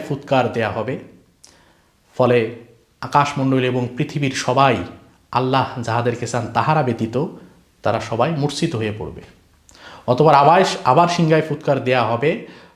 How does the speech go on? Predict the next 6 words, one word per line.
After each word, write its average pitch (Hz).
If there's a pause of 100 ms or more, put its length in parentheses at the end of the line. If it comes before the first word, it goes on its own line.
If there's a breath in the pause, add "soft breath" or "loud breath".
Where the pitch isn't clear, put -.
(120)
ফলে 175 (720)
সবাই 135 (360)
দণ্ডায়মান 127
হয়ে 143
তাকাইতে 185
থাকিবে। 95